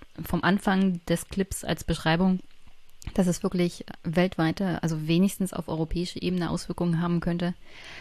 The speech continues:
gar nicht so verkehrt ausgedrückt. Und umso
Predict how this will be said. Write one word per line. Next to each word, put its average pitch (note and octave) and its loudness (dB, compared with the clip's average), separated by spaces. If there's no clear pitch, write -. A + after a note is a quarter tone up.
gar E3 4
nicht F#3+ 2
so F#3 4
verkehrt G3+ 2
ausgedrückt. - 0
Und F3+ 4
umso A3+ 8